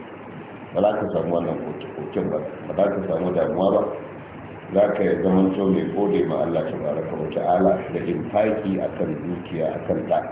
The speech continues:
da'a ma Allah. Fa'ida ta hudu shine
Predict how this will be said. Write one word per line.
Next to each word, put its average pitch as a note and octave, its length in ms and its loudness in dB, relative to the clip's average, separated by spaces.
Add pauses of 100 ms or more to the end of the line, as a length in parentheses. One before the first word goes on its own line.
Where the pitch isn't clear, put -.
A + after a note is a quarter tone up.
da'a - 360 4
ma - 160 -2
Allah. D#2 280 -4 (2250)
Fa'ida C3+ 520 4
ta C3+ 80 6
hudu B2+ 520 4
shine B2 760 2